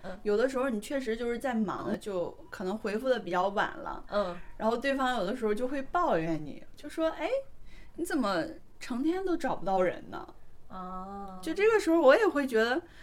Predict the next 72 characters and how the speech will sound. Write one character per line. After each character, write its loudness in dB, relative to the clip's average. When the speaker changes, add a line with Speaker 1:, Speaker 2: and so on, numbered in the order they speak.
Speaker 2:
那 -6
我 2
可 -4
能 0
有 2
我 2
自 -6
己 -4
的 2
事 -6
儿 0
啊。 -4
那， -8
然 -2
后 2
其 -4
实 2
微 -2
信 -4
上 4
大 2
部 -4
分 0
我 0
觉 -4
得 -2
都 -4
不 -4
是 -2
说 2
就 -4
那 2
种 -2
十 -6
万 0
火 -2
急 -8
的 -4
事 -10
儿， -12
就 -6
是 -2
在 -2
聊 -2
天 -6
嘛。 -6
Speaker 1:
嗯。 -8
嗯。 -14
Speaker 2:
但 -2
是 2
有 4
时 -4
候 4
你 0
可 -4
能 0
在 0
忙 0
一 -2
些 -2
事 -4
情， -4
你 -6
不 -6
在 0
聊 0
天 -4
那 -4
个 -4
状 -2
态 -4
里。 -10